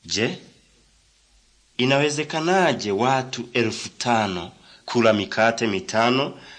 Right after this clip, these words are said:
na samaki wawili? Hili ni jambo gumu sana kwa mwanadamu, lakini kwa Mungu hakuna jambo lolote lililo gumu. Mungu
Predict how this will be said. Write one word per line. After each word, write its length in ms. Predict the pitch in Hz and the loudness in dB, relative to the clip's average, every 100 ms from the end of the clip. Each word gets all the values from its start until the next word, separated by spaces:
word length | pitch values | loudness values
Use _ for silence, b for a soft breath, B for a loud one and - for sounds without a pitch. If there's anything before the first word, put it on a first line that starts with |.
| B | B
na 100 | 104 | -4
samaki 500 | - 113 117 120 117 | 0 2 4 2 0
wawili? 760 | 90 85 90 117 131 147 92 - _ _ _ _ _ _ _ _ _ _ _ | -2 0 -2 0 0 -2 -4 -10 _ _ _ _ _ _ _ _ _ _ _
Hili 240 | - 208 | -2 2
ni 100 | 196 | 2
jambo 340 | 131 156 160 127 | 6 4 4 2
gumu 320 | - 226 220 | 2 2 2
sana 440 | - 160 135 98 | 2 -2 0 -2
kwa 180 | 92 - | -4 -4
mwanadamu, 600 | 95 92 87 90 85 82 80 B B B B 98 | -2 0 0 0 -2 -4 -12 B B B B -2
lakini 360 | 101 160 156 | 0 2 0
kwa 220 | 139 110 | 0 0
Mungu 600 | 95 120 190 139 101 110 B B B | 2 4 4 4 -2 -8 B B B
hakuna 760 | - 101 - 165 175 170 170 120 | -2 -2 0 0 2 0 -4 -6
jambo 500 | 104 120 131 131 135 | 0 2 2 0 -2
lolote 440 | 117 107 110 110 101 | 0 0 -2 -4 -6
lililo 360 | 92 98 92 | -6 -4 -4
gumu. 400 | 82 98 92 82 B B B B _ | -4 -4 -2 -4 B B B B _
Mungu 600 | 95 135 156 147 117 123 | 2 4 4 0 -4 -6